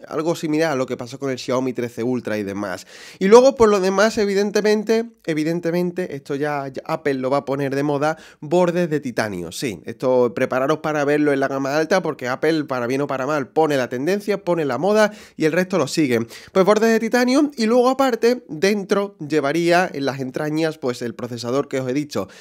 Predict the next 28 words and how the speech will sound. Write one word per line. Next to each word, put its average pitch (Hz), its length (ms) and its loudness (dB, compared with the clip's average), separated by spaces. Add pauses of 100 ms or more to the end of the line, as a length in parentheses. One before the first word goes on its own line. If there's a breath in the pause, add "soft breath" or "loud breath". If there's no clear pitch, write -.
(160 loud breath)
el 156 140 0
Snapdragon 165 420 0
ocho 175 220 -2
generación 139 800 -2
tres, 165 380 2 (280 loud breath)
que 143 200 0
sería 117 640 -2
una 117 320 -2
auténtica 127 640 -2
locura, 247 460 2
y 214 60 6
luego 214 220 4
conocemos 208 420 2
muy 214 220 0
poco 196 280 2
más, 165 300 -2
¿eh? 185 80 0
Tampoco 165 300 -2
es 208 40 -6
que 214 120 -2
tengamos 185 360 0
muchísimos 165 540 -4
detalles, 202 520 2 (260 loud breath)
la 180 160 4
pantalla 180 320 2
sería 170 240 0
increíble 147 480 0
también, 202 580 2